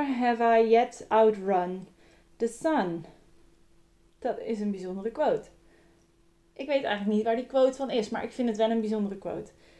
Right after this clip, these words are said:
"And my youth and value unto you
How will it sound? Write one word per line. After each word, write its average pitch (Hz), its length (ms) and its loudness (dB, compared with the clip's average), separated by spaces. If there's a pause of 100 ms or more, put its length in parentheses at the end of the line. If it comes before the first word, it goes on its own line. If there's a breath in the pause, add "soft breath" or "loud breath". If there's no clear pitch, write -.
(400 soft breath)
"And 240 280 0
my 240 160 2
youth 349 420 6
and 294 200 -4
value 233 540 4 (120)
unto 254 300 -2
you 226 680 2